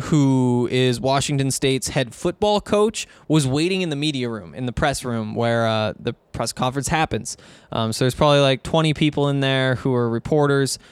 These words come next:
maybe a little less than that, maybe twelve. Um, fifteen or so, uh, like, five or six Pac-twelve staff people, and then Rolovich and somebody else with him in a Washington State shirt. So maybe, like, an athletic director, somebody, I didn't recognize him.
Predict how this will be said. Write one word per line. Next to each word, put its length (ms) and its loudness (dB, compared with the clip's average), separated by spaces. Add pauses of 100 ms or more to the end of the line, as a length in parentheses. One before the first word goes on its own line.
(120)
maybe 180 2
a 40 4
little 120 2
less 200 -2
than 80 -8
that, 140 0
maybe 200 -2
twelve. 540 0 (380)
Um, 480 -2 (380)
fifteen 440 -2
or 120 0
so, 360 0 (320)
uh, 320 -2
like, 200 -4
five 260 2
or 80 2
six 440 -2
Pac-twelve 520 -2
staff 460 -4
people, 420 -2 (320)
and 160 -2
then 200 0
Rolovich 720 0
and 220 -2
somebody 380 2
else 400 0
with 340 0
him 220 -2
in 80 -2
a 80 -2
Washington 480 -2
State 320 -4
shirt. 280 -4
So 120 -6
maybe, 180 0
like, 180 -2
an 140 -8
athletic 380 -4
director, 260 -4
somebody, 320 2
I 60 2
didn't 180 0
recognize 480 -6
him. 240 -6